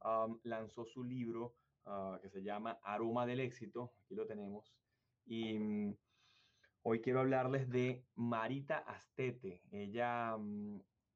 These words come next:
ella viene del mundo de la, los restaurantes. Ella montó Aromas del Perú aquí en Miami y tiene varios establecimientos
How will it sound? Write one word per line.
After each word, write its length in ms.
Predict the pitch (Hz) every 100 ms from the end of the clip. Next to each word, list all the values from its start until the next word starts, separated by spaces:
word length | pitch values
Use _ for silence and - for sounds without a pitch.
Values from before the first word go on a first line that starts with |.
| _
ella 260 | 113 113 127
viene 480 | 131 127 123 131 117
del 280 | 113 110
mundo 640 | 107 110 107 107 127 127 127 _ -
de 380 | 101 117 117 123
la, 300 | 123 120 -
los 200 | 107 101
restaurantes. 640 | 139 139 151 123 107 104 110
Ella 160 | 113
montó 300 | 120 110 113
Aromas 280 | 110 117 120
del 120 | 123
Perú 280 | 123 127 113
aquí 180 | 98 104
en 60 |
Miami 440 | 113 117 95 98 98
y 40 |
tiene 480 | 95 95 98 107 110 _ _ _
varios 320 | 101 110 120 123
establecimientos 920 | - 196 - - 120 104 - -